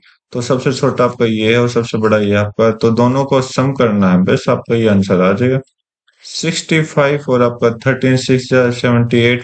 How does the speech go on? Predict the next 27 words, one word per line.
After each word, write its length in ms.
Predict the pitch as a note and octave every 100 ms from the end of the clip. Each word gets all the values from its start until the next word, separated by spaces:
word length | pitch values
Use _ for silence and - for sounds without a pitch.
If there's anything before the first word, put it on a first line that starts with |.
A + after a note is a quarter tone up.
| -
प्लस 260 | A2+ A#2 A#2 -
ट्वेंटी 300 | A#2 A#2 A#2
फ़ाइव, 460 | A#2+ - G#2+ A2+ A2+ - _ _ _ - _ _ _ _ _ _
कितना 300 | - - A#2+
आ 80 | A#2
जाएगा 320 | G#2 G#2 G2
आपका, 280 | G2 G2 G2+ G2+
one 300 | B2 B2 B2
zero 360 | A2 A2 G#2+ A2 A2+
three 220 | A#2 A2
upon 320 | G#2+ G2 G#2+ A2
सिक्सटी 400 | G#2+ A2 - G#2
फ़ाइव, 340 | G2 G2+ G2+ G#2+
आपका 220 | F#2+ G#2+ G2+
बिल्कुल 340 | A#2+ C3 D3 C#3+
correct 380 | C#3+ B2+ B2+ B2
answer 320 | A2 A2 A#2 C3+ _ _ _ _ _ _ _ -
दे 160 | A2+
देगा। 380 | F#2 F#2+ F2 E2+ - _ -
ठीक 180 | D#3
है, 100 | F3 D3 - _ _ _ _ _ _ _ _ _ _ _ _ _ _ -
Next 340 | B2 D3+ D#3+
question 300 | - D#3+ E3
check 200 | D#3 D3+
कर 160 | D3 C3+
लेते 280 | A#2+ A#2+ A#2
हैं। 260 | A#2+ C3